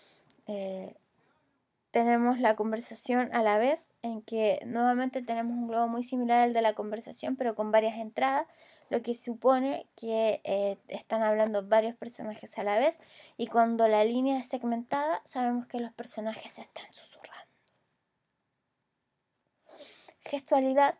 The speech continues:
también es importante, saber que cuando un personaje muestra los cabellos erizados, nos está expresando terror o rabia, cuando están las cejas altas, nos expresa sorpresa,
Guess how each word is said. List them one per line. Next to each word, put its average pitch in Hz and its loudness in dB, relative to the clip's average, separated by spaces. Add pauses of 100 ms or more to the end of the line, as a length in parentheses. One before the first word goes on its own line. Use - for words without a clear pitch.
también 220 -6
es 233 -6
importante, 294 0
saber 240 0
que 247 -8
cuando 226 -2
un 226 -6
personaje 226 -4
muestra 233 2
los 233 -2
cabellos 226 -2
erizados, 277 0 (380)
nos 233 -2
está 214 -4
expresando 226 -4
terror 214 6
o 214 6
rabia, 294 4 (400)
cuando 220 -2
están 233 0
las 233 -2
cejas - -6
altas, 254 2
nos 277 0
expresa 220 -6
sorpresa, 330 0